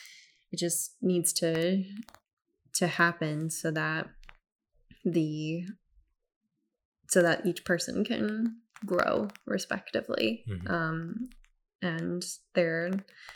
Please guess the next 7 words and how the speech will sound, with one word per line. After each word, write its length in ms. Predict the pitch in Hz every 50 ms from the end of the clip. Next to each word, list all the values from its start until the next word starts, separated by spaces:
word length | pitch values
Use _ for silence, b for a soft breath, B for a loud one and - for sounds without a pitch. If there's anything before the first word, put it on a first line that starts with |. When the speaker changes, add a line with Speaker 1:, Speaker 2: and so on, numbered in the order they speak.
| B B B B B B _ - - - _ _ _ - - -
Speaker 1:
part 200 | - 220 202 190 180
of 100 | 165 160
that 340 | 180 160 160 160 160 - -
is 200 | 175 160 - -
the 80 | - 170
fears 640 | - - 170 160 156 156 156 156 156 156 151 - - - -
being 680 | 180 - - - 202 196 196 196 202 202 208 208 202